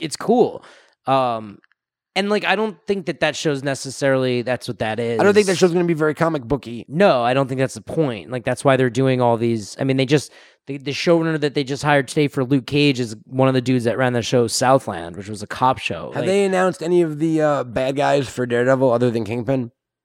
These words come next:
Speaker 1: Nope.
Speaker 2: Do you think we'll get any comic booky bad
Speaker 1: Yep.
Speaker 2: guys? Like, who is their Daredevil rogues? Like Jigsaw, Nuke?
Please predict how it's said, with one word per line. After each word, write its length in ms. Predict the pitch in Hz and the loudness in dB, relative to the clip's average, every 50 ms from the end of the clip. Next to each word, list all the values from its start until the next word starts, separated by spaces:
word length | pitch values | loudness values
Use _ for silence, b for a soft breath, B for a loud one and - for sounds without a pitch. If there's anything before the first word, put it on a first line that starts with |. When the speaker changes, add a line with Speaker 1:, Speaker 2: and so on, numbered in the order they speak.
| _ _ - | _ _ -6
Speaker 1:
Nope. 240 | 123 120 110 - _ _ _ _ _ _ _ _ _ _ - | -4 -4 -4 -6 _ _ _ _ _ _ _ _ _ _ -4
Speaker 2:
Do 80 | - 131 | 0 0
you 40 | 139 | 2
think 160 | 131 147 120 | 2 2 2
we'll 120 | 127 131 | 2 2
get 240 | 120 123 123 123 120 - | 2 2 2 2 0 -2
any 300 | - 131 131 127 117 98 _ - | -4 -4 -4 -4 -6 -8 _ -8
comic 380 | 104 104 113 117 123 127 - - | -4 -4 -2 -2 -2 -4 -2 -2
booky 360 | 139 131 107 120 135 131 127 | -2 -2 -2 -2 -2 -2 0
bad 200 | 110 117 113 143 | 0 2 2 4
Speaker 1:
Yep. 100 | 135 131 | 4 4
Speaker 2:
guys? 400 | 135 139 139 139 135 120 - - _ _ _ _ _ _ _ _ _ - | 4 2 2 0 -2 -4 -8 -16 _ _ _ _ _ _ _ _ _ -4
Like, 160 | - 120 107 | -4 -4 -4
who 340 | 85 - - - 143 139 131 | -4 -4 0 2 4 6 6
is 200 | 131 127 110 92 | 6 4 4 2
their 280 | 92 95 85 90 87 65 | -2 -2 -2 -2 -4 -8
Daredevil 640 | 58 80 95 92 87 98 95 107 101 95 90 92 92 | -10 -12 -12 -10 -6 -2 0 2 2 2 0 0 0
rogues? 280 | 92 90 85 85 - | 0 0 -2 -2 -6
Like 140 | 98 87 87 | -8 -10 -8
Jigsaw, 840 | 82 - 110 107 107 101 - - 113 107 104 101 95 95 92 87 80 | -4 -2 -2 -2 -2 -4 -2 0 2 4 4 4 4 2 2 0 -2
Nuke? 560 | 85 98 98 98 101 98 107 95 - - - | -2 -4 -2 0 0 0 0 -2 -6 -10 -20